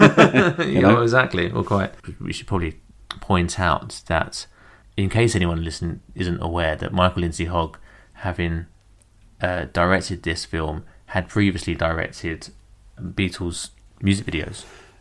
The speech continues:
Speaker 1: Of course,
Speaker 2: Sometimes
Speaker 1: yeah.
Speaker 2: people,
Speaker 1: Yeah, yeah, yeah.
Speaker 2: um, refer to them as the first music videos.
Speaker 1: Right, yeah.
Speaker 2: So he had previously, uh, directed The Paperback Writer and Rain videos, and also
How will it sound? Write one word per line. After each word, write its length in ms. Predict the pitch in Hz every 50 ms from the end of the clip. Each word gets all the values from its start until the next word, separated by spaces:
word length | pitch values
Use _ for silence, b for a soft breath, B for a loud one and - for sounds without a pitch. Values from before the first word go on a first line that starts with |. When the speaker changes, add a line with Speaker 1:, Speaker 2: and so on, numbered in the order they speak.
| b - -
Speaker 1:
Of 140 | - 117
course, 140 | - - 160
Speaker 2:
Sometimes 340 | 135 113 101 113 101 95 123
Speaker 1:
yeah. 60 | 127
Speaker 2:
people, 360 | 117 98 95 - 90 87 85 -
Speaker 1:
Yeah, 140 | 85 101 - -
yeah, 220 | - 95 92 90 90
yeah. 120 | 87 87
Speaker 2:
um, 220 | 87 87 85 - - - - -
refer 320 | 95 92 - - 95 90
to 100 | - -
them 80 | 90 85
as 200 | 85 85 82 -
the 120 | - - 87
first 320 | - 90 90 101 101 -
music 220 | - 80 82 - -
videos. 520 | 80 - 82 80 85 85 92 - - - - - - _ _ _ _ - - - -
Speaker 1:
Right, 240 | 92 87 87 - - - _
yeah. 180 | - 95 92 - - -
Speaker 2:
So 260 | - - - 107 98
he 120 | 95 107
had 160 | 104 101 -
previously, 880 | - - - 117 117 117 113 104 98 - - - 87 87 87 87 87 - - - _ - - -
uh, 260 | - 90 87 87 87
directed 560 | 87 - 90 87 87 - - - - 87 -
The 120 | - 90 85
Paperback 460 | - 98 92 - - - 80 - 92
Writer 460 | 92 90 90 92 - - 127 127 - -
and 280 | 90 90 90 90 87 92
Rain 240 | 90 90 90 87
videos, 640 | 82 90 - 85 82 82 82 87 98 101 - - - - - - - - -
and 280 | 90 87 87 87 85 -
also 680 | - - 95 95 92 - - - 87 85 85 85 85